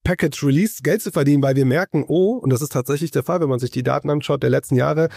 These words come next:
insbesondere auch in den U S A, ist die Kaufbereitschaft für Videospiele, Mikrotransaktionen geht runter, weil Inflation, schwierige wirtschaftliche Lage. Und dann versuchen wir mal schon mal vorne ein bisschen abzu-, abzustauben, damit wir hinten raus, äh, das sicherstellen können, dass wir, äh, das wieder auffangen.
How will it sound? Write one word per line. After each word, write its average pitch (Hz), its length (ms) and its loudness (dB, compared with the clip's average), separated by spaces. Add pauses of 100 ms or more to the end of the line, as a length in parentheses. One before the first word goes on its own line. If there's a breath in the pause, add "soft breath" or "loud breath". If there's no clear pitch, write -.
(120)
insbesondere 143 540 2
auch 139 160 0
in 135 80 2
den 127 120 2
U 131 120 4
S 123 140 0
A, 151 260 2 (420 loud breath)
ist 147 220 0
die 135 160 4
Kaufbereitschaft 147 1040 0
für 131 480 2
Videospiele, 147 560 2
Mikrotransaktionen 135 720 0
geht 117 160 0
runter, 175 440 2
weil 117 180 2
Inflation, 151 720 0
schwierige 120 340 0
wirtschaftliche 113 460 -4
Lage. 165 340 2 (460 loud breath)
Und 127 100 0
dann 131 80 4
versuchen 147 280 4
wir 151 60 6
mal 143 140 4
schon 151 100 0
mal 131 60 4
vorne 175 300 2
ein - 20 2
bisschen 135 260 0
abzu-, 123 440 0
abzustauben, 127 600 0
damit 127 180 2
wir 131 80 2
hinten 147 200 0
raus, 131 440 -2
äh, 127 160 2
das 120 180 0
sicherstellen 127 440 0
können, 120 220 0
dass 117 180 -2
wir, 120 320 0
äh, 123 160 -2
das 117 160 0
wieder 120 140 2
auffangen. 110 380 0